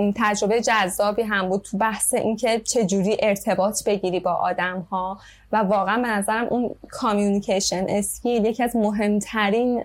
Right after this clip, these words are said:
مهارت‌هاییه که هر آدمی باید یاد بگیره. یه اشاره‌ای هم می‌کنم اینجا که حتی توی مثلاً آگهی استخدام شرکت‌های خارجی رو الان نگاه می‌کنی، اون سافت اسکیل‌ها خیلی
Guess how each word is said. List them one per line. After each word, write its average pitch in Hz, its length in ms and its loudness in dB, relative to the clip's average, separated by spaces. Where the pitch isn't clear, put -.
مهارت‌هاییه 208 920 0
که 233 100 -2
هر 247 280 0
آدمی 208 420 0
باید 185 260 0
یاد 175 240 0
بگیره. 165 380 0
یه 202 200 0
اشاره‌ای 214 460 0
هم 240 120 -2
می‌کنم 240 300 -2
اینجا 214 200 0
که 226 120 -4
حتی 240 300 -2
توی 233 140 4
مثلاً 240 380 0
آگهی 226 320 0
استخدام 214 520 0
شرکت‌های 233 460 0
خارجی 208 540 0
رو 240 100 2
الان 190 200 0
نگاه 185 280 -2
می‌کنی، 202 360 0
اون 269 180 0
سافت 220 460 -2
اسکیل‌ها 214 580 0
خیلی 240 320 -2